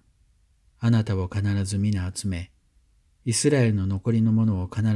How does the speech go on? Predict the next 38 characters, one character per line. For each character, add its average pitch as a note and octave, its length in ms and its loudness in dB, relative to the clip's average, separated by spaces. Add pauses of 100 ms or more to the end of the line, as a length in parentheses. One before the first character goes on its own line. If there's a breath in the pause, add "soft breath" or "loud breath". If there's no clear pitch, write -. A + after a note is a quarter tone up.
ず G2+ 200 -2
呼 G2 60 -2
び G#2 160 -2
集 F#2+ 240 -4
め F2+ 100 -4
る。 E2+ 200 -10 (1080)
私 G#2+ 420 -2
は G2 220 -2
彼 A2+ 220 -2
ら F#2+ 140 -2
を E2+ 260 -8 (420)
囲 - 260 -4
み B2 140 4
の A#2+ 120 2
中 A#2 240 -2
の F2+ 120 -4
羊 A2 380 -4
の G#2+ 140 0
よ G#2 180 0
う F2+ 60 -4
に、 F2 240 -8 (560)
牧 A2 220 -2
場 C3+ 160 2
の C3+ 100 4
中 B2 280 0
の G2 100 -2
群 G#2 160 0
れ A#2 100 2
の A#2+ 140 2
よ A2 200 0
う F#2+ 40 -4
に F#2 260 -8 (120)
一 - 260 -6
つ A2+ 140 -4
に F#2+ 200 -4
集 - 140 -6
め G2 160 -2
る。 F#2 180 -12